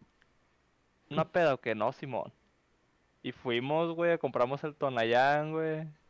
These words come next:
Este, y pues valió verga, güey. Güey,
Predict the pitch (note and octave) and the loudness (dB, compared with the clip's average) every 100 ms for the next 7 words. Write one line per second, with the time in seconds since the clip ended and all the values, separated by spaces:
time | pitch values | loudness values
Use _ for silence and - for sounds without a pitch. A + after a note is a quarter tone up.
0 | _ _ _ _ _ _ _ - B2 B2 | _ _ _ _ _ _ _ -2 -2 -2
1 | - B2 A#2 - A#2+ A2+ A2+ A#2 B2 D#3+ | 0 0 2 0 0 2 4 4 4 2
2 | G3+ A3+ - _ _ _ _ _ _ _ | -4 -8 -16 _ _ _ _ _ _ _
3 | _ _ _ _ _ - D3+ | _ _ _ _ _ 2 4